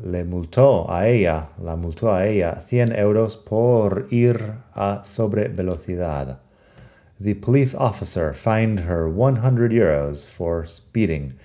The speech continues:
Fíjate que find, así suena exactamente igual a find,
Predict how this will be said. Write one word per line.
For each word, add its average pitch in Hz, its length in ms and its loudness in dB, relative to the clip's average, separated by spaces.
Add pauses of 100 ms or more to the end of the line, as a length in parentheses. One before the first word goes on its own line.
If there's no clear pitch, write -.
(440)
Fíjate - 580 0
que 90 240 -4
find, 110 840 0 (320)
así 123 520 -2
suena 143 420 -2
exactamente 90 720 -4
igual 107 420 0
a 82 160 -4
find, 101 840 -2